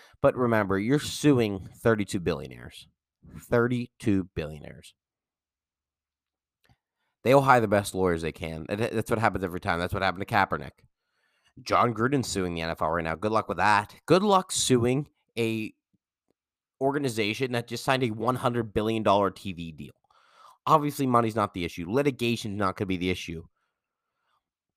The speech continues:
I hope, I hope I'm wrong, but I think more than anything with this case, where I felt Kaepernick was a bit more polarizing in the sides in which you could take, but Brian Flores,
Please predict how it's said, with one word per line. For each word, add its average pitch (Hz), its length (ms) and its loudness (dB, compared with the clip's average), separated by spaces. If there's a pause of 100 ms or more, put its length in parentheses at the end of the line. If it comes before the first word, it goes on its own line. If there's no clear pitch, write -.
(920)
I 131 60 8
hope, 147 180 10
I 131 240 8
hope 185 140 4
I'm 156 220 0
wrong, 101 320 -2
but 147 140 -4 (160)
I 135 120 -2
think 151 340 -8 (500)
more 165 160 2
than 170 140 -2
anything 156 280 -6
with 98 140 -10
this 123 160 -4
case, - 460 -10 (400)
where 127 360 0
I 123 120 -4
felt 135 420 -2
Kaepernick 135 580 -2
was 110 140 -6
a 101 60 -10
bit 120 180 -4
more 120 180 -6
polarizing 117 1120 0
in 110 320 -10
the 98 120 -6
sides 107 420 0
in 107 80 -4
which 104 180 -6
you 104 80 -8
could 90 140 -16
take, 104 340 -10 (540)
but - 140 -6 (520)
Brian 185 320 -2
Flores, 123 560 -2